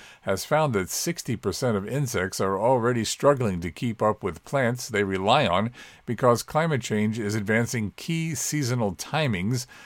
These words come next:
such as plant blooming or insect emergence, earlier in the year and at different rates. As climate change intensifies, plants were found to be adjusting their seasonal timings four times faster than insects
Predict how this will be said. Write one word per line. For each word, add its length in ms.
such 300
as 180
plant 400
blooming 460
or 220
insect 500
emergence, 680
earlier 480
in 140
the 100
year 500
and 180
at 180
different 420
rates. 400
As 240
climate 400
change 400
intensifies, 840
plants 460
were 200
found 440
to 100
be 180
adjusting 540
their 140
seasonal 520
timings 580
four 320
times 460
faster 560
than 220
insects 640